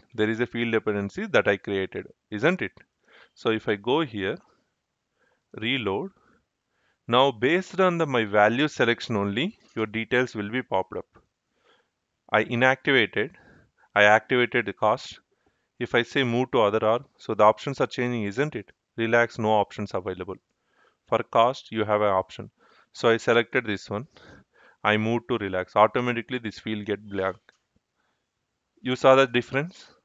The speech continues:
right? How we can achieve this? This can be achieved through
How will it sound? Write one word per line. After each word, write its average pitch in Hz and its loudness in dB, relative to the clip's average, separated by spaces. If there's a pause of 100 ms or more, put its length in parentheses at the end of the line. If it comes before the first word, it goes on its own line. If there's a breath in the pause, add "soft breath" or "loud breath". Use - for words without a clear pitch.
(120)
right? 139 0
How 131 6
we 139 0
can 139 0
achieve 135 0
this? 196 -4 (100)
This 143 -2
can 131 -2
be 123 4
achieved 123 0
through 262 -2